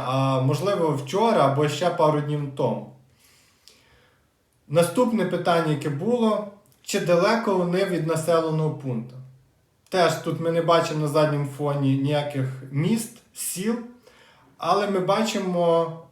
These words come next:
в уголку, в углі, е, курку. І зрозуміло, що в дикій природі, е, домашніх курей нема, тому можна зробити висновок, що вони не дуже далеко від якогось села,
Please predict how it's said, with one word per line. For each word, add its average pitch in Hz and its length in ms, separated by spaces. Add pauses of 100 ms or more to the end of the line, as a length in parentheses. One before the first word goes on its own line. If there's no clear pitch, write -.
в 143 200
уголку, 170 680 (560)
в 135 220
углі, 165 340
е, 151 600
курку. 180 440 (1080)
І 175 300
зрозуміло, 180 680
що 139 180
в 135 60
дикій 175 320
природі, 165 680 (560)
е, 131 200
домашніх 170 640
курей 160 300
нема, 143 520 (420)
тому 175 440
можна 175 380
зробити 156 560
висновок, 170 480
що - 140
вони 156 180
не 180 200
дуже 170 360
далеко 131 420
від 127 140
якогось 135 440
села, 139 460